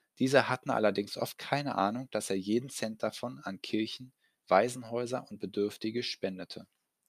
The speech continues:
Einmal überließ er dem Gotteshaus, vor dem er Tag für Tag bettelte, fast zwanzigtausend Euro. Manchmal fragten ihn die Leute, was er erlebt habe, dass er an diesem Ort gelandet war.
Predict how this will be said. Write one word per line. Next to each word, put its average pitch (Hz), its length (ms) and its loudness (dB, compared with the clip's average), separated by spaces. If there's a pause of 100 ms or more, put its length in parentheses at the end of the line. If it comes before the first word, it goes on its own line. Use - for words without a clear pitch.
(460)
Einmal 135 440 4
überließ 113 520 4
er 127 120 6
dem 104 320 -2 (280)
Gotteshaus, 104 720 0
vor 95 200 2
dem 104 220 -4
er - 140 -6
Tag - 300 2
für - 80 -8
Tag - 340 -6
bettelte, 101 540 -2 (320)
fast - 340 -4
zwanzigtausend 101 1000 -2
Euro. 85 380 -2 (760)
Manchmal 127 560 0
fragten 113 460 4
ihn 120 100 -6
die 107 80 0
Leute, 104 480 2
was 104 220 2
er 110 100 2
erlebt 123 440 0
habe, 101 360 2 (280)
dass - 200 0
er 107 60 0
an 101 120 -4
diesem 104 280 -6
Ort 95 280 2
gelandet 123 480 2
war. 82 240 -2